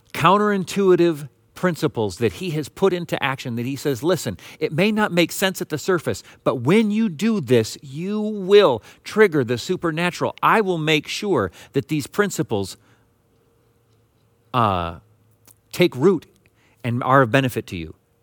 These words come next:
Proverbs chapter eleven, twenty-four, "One man gives freely, yet grows all the richer. Another withholds what he should give,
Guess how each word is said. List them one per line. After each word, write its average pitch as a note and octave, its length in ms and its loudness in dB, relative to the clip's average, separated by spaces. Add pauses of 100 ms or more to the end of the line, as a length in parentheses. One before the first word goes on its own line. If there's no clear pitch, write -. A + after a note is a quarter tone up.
(140)
Proverbs A#2+ 600 0 (320)
chapter C#3+ 320 0
eleven, B2 380 0
twenty-four, A#2+ 480 -4
"One D#3 260 -2
man D#3 220 -2
gives E3+ 320 4
freely, A3 500 -2 (800)
yet C#3+ 420 0
grows G3 360 4
all A3+ 160 2
the A#3 80 2
richer. - 420 -6 (880)
Another D#3+ 380 2
withholds D3+ 480 0
what D#3 120 -2
he C#3+ 80 -2
should D#3+ 300 -2
give, F2+ 400 -6